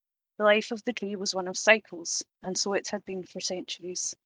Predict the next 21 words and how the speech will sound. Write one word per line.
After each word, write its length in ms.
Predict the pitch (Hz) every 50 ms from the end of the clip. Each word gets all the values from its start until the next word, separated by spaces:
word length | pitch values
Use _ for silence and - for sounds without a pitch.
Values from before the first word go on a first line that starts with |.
| _ _ _ _ _ _ _ _ _ _ _ _ _ _ _ _ _ _ _ _ -
Freezing 340 | 214 226 220 233 254 240 233
rain 320 | 214 214 202 196 202 202
was 160 | 190 190 -
driven 260 | - 202 185 - 214
against 380 | 202 196 190 185 185 - - -
the 80 | - 180
wood, 300 | 190 185 175 185 - - - - _ _ _ _ _ _ _ -
and 140 | 208 214 214
Typhalia 680 | - 233 233 - - 214 208 214 220 208 220 202 208 -
compensated 920 | - 233 226 220 - - 233 214 - - 190 190 - - 175 - - - - _ - _ - _ _ _ _ _ _ _ _ _
by 120 | - 220 220
raising 340 | 196 220 226 214 208 233 220
her 180 | 185 202 -
own 220 | - 208 220 240 233
temperature 640 | - 226 208 196 - - 185 - - 160 180 185 -
and 220 | - 202 202 196
therefore 420 | 196 185 190 190 - 214 208 196
that 300 | - 180 185 185 - -
of 120 | 180 - -
the 80 | 180
tree. 400 | 185 - - 220 214 202 175 160